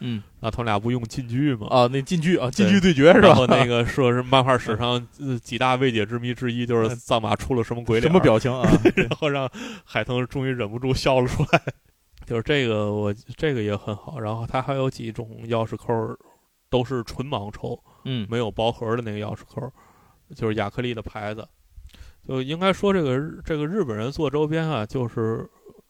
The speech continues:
Speaker 2: 你明知道那就是一块儿塑料片儿，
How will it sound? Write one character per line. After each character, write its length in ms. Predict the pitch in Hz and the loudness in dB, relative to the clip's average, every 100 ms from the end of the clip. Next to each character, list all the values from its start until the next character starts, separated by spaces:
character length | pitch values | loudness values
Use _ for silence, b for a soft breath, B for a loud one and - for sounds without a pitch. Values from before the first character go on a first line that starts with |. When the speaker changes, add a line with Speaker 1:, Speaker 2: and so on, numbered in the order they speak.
| _ _ _ _ | _ _ _ _
Speaker 2:
你 140 | 135 127 | -8 -2
明 240 | 131 196 | 0 0
知 120 | 220 | 2
道 160 | 220 147 | 2 0
那 180 | 131 127 | -2 0
就 140 | 123 | -2
是 120 | - | -2
一 80 | 123 | -12
块 200 | 127 117 | -12 -12
儿 40 | |
塑 160 | 104 - | -12 -10
料 140 | 110 | -8
片 220 | 107 - | -8 -6
儿， 100 | 127 | -6